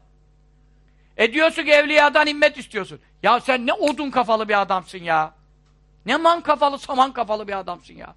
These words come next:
Evliyadan himmet isterken yaratan kim? Diyoruz ki, "Ey Allah'ın dostu,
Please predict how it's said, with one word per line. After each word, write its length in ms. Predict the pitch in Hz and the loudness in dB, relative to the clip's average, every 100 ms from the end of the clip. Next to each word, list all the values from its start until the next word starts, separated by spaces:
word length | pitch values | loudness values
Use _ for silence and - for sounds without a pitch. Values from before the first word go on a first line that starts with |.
| _ _ _ _ 247 | _ _ _ _ 4
Evliyadan 580 | 311 330 339 330 339 | 4 4 2 4 2
himmet 300 | 320 320 330 | 0 0 0
isterken 420 | 320 - 320 311 277 | -2 0 0 2 -2
yaratan 540 | 233 277 311 359 349 | 2 2 6 4 4
kim? 240 | 320 381 _ _ _ _ _ _ _ _ _ _ _ _ _ _ _ 139 | -2 -6 _ _ _ _ _ _ _ _ _ _ _ _ _ _ _ -6
Diyoruz 420 | 254 349 453 339 | 2 2 2 -2
ki, 360 | - 311 220 - | 0 0 0 2
"Ey 240 | 294 359 | 4 6
Allah'ın 440 | 349 359 330 311 269 | 4 4 4 4 2
dostu, 480 | 240 - 214 170 | -2 0 -4 -4